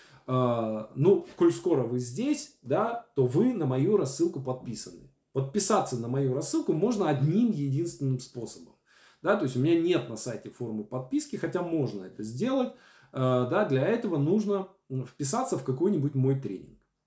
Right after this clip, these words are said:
Да, то есть вы вписались в практическую магию, кто-то здесь есть со сценарием на неделю, за неделю уже, да,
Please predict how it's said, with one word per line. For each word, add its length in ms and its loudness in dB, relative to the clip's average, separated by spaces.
Да, 180 -4
то 100 -2
есть 140 -2
вы 140 6
вписались 520 -4
в 60 -20
практическую 580 -8
магию, 440 2
кто-то 300 2
здесь 280 -6
есть 220 -8
со 100 -8
сценарием 600 0
на 80 6
неделю, 680 2
за 200 -2
неделю 420 0
уже, 260 -2
да, 300 -4